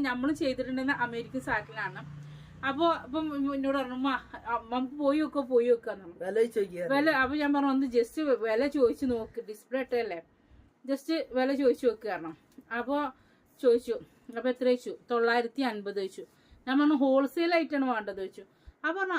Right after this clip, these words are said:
Speaker 1: "അമേരിക്ക സാറ്റിൻ" എന്ന് പറഞ്ഞപ്പോ എന്നോട്, ഞാൻ പറഞ്ഞു, "ഓക്കെ, അമേരിക്ക സാറ്റിൻ ആണ്."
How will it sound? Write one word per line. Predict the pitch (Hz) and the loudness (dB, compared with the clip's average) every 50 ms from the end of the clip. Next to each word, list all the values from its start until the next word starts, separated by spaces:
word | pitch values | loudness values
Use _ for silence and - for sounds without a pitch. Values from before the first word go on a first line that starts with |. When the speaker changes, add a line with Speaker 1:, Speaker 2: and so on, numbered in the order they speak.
| 254 262 285 | 0 2 4
Speaker 1:
"അമേരിക്ക | 302 320 349 370 392 403 - 466 - | 4 6 4 4 0 0 0 -2 -2
സാറ്റിൻ" | - 415 415 415 427 427 427 339 | 0 0 0 0 0 -2 -2 -2
എന്ന് | 262 220 240 254 | -4 -4 -4 -6
പറഞ്ഞപ്പോ | 240 233 226 226 233 | -4 -4 -6 -6 -6
എന്നോട്, | 226 214 208 196 196 | -8 -8 -10 -12 -12
ഞാൻ | 196 202 202 214 | -12 -12 -8 -6
പറഞ്ഞു, | 247 254 254 240 | -2 -2 -2 -2
"ഓക്കെ, | 214 220 240 233 233 - 302 285 | 0 0 0 0 0 -2 -4 -2
അമേരിക്ക | 247 208 196 196 202 202 196 - - 240 | -2 -2 -4 -6 -10 -16 -14 -6 -6 -6
സാറ്റിൻ | 233 - 240 220 220 - - 240 | -4 -4 -6 -6 -6 -8 -10 -8
ആണ്." | 226 202 196 226 | -8 -8 -8 -8